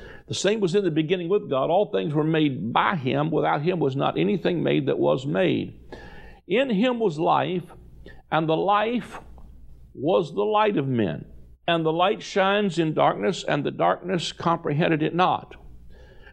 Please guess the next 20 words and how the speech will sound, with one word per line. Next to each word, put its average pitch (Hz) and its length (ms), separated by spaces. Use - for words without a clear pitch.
There 202 100
was 240 200
a 240 60
man 190 300
sent - 340
from 196 200
God 160 260
whose 160 240
name 196 400
was 156 220
John, 127 580
and 160 220
the 156 80
same 202 340
came 202 320
for 151 140
a 143 40
witness 165 480
to 151 100
bear 151 440